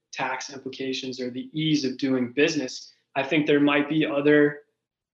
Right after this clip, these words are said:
parts of the country, you know, that look better, uh, vis-a-vis New Orleans right now, right? And I think what New Orleans can do is really try to,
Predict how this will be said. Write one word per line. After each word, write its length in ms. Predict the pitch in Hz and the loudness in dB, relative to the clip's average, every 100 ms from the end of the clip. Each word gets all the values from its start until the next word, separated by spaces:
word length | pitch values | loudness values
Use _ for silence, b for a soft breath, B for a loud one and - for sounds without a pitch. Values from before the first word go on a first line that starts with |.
| _ | _
parts 340 | - 143 143 - | -2 0 0 -2
of 260 | 139 135 - - | -2 -4 -12 -10
the 200 | 139 131 | -6 -6
country, 600 | - 165 180 135 147 - | -4 -4 -4 -4 -6 -8
you 120 | 151 | -6
know, 120 | 135 131 | -4 -4
that 260 | 127 123 | -4 -4
look 280 | 135 139 - | -6 -6 -6
better, 400 | 135 143 127 - - _ _ _ _ | -6 -4 -6 -10 -18 _ _ _ _
uh, 340 | 139 131 123 - - _ - | -6 -4 -4 -8 -14 _ -2
vis-a-vis 500 | 139 143 135 139 143 | 2 4 4 2 4
New 140 | 131 | 4
Orleans 340 | 131 170 127 117 | 2 2 -2 -12
right 60 | |
now, 400 | - _ _ - | -18 _ _ -6
right? 180 | 127 135 | -4 -2
And 100 | 147 | -2
I 100 | 135 | -4
think 220 | 135 147 | -2 -2
what 120 | 135 | -2
New 140 | 131 131 | 0 0
Orleans 280 | 131 143 147 | 2 0 0
can 180 | 143 | -4
do 180 | 131 135 | -4 -4
is 140 | 123 127 | -6 -6
really 240 | 131 131 | -6 -6
try 240 | 131 123 | -6 -8
to, 220 | 123 120 | -6 -8